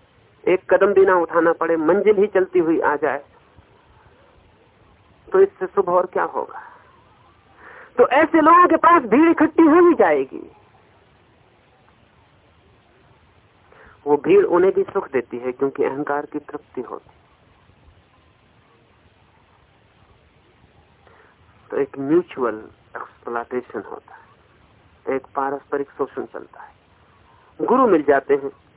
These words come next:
जिनके पास चाबियां हैं, शिष्य मिल जाते हैं जो उन चाबियों को खरीदने को तैयार हैं, और तब एक व्यवसाय चलता है।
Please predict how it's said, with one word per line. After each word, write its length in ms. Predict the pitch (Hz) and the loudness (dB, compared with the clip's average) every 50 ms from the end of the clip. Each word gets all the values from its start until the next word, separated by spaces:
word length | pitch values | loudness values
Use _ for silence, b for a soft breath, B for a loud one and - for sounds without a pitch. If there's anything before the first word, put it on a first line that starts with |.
| - _ _ _ _ _ _ _ _ _ _ _ _ - | -20 _ _ _ _ _ _ _ _ _ _ _ _ -4
जिनके 280 | - 160 170 160 160 | 0 0 0 0 0
पास 220 | 156 - 147 147 143 - _ _ - | -2 -2 -2 -2 -2 -8 _ _ -4
चाबियां 380 | 147 139 143 156 156 151 139 | -4 -2 -2 0 -2 -2 -2
हैं, 140 | - 131 107 - - _ _ _ _ _ _ _ _ _ _ _ _ b b b b b b b b b b b b b b b b b _ | -4 -8 -16 -18 -18 _ _ _ _ _ _ _ _ _ _ _ _ b b b b b b b b b b b b b b b b b _
शिष्य 320 | - - 269 277 - 208 | -4 -4 -4 -2 0 2
मिल 140 | 185 160 151 | 2 2 2
जाते 300 | 139 143 127 127 - 131 | 2 -2 -2 -2 -6 -8
हैं 160 | 127 127 127 | -10 -8 -8
जो 120 | 127 131 131 | -4 -4 -4
उन 80 | 135 131 | -4 -6
चाबियों 440 | - - 131 131 131 143 139 139 131 | -6 -4 -6 -4 -4 -2 -4 -4 -2
को 120 | 127 123 | -4 -8
खरीदने 420 | 120 - 131 131 139 139 143 139 | -8 -6 -6 -4 -4 -4 -6 -8
को 120 | 131 - 131 | -6 -8 -10
तैयार 360 | 127 - 127 131 135 135 131 | -8 -8 -6 -6 -6 -8 -10
हैं, 140 | - - - _ _ _ | -12 -20 -20 _ _ _
और 200 | - 127 127 123 - - | -6 -6 -6 -6 -8 -10
तब 140 | 127 123 | -8 -8
एक 160 | 131 127 120 120 _ | -8 -10 -10 _ _
व्यवसाय 460 | 120 117 117 123 - - 120 113 113 - _ | -8 -6 -6 -8 -10 -10 -10 -10 -10 -12 _
चलता 280 | 120 110 110 - - 87 | -14 -14 -14 -18 -20 -20
है। 200 | - - _ | -20 -20 _